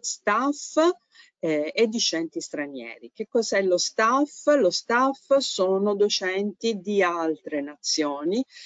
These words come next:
che vengono da noi come esperti, eh, stranieri, eh, e si possono trattenere, ora vedremo il tempo.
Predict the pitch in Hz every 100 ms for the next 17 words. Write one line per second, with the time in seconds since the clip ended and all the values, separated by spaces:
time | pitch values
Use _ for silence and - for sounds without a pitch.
0 | - _ - 254 208 - 170 190 175 151
1 | 143 135 135 165 165 147 131 135 165 208
2 | - 208 190 185 196 196 - 180 175 -
3 | 147 139 143 - _ 156 151 - - 143
4 | 135 139 - 160 156 143 123 120 127 180
5 | 220 - - - - 156 143 139 - 208
6 | 196 - 151 156 185 170 - 147 - 160
7 | 139 143 135 135 131 131 123 127 123 127
8 | - 131 - 120 120 127 - 147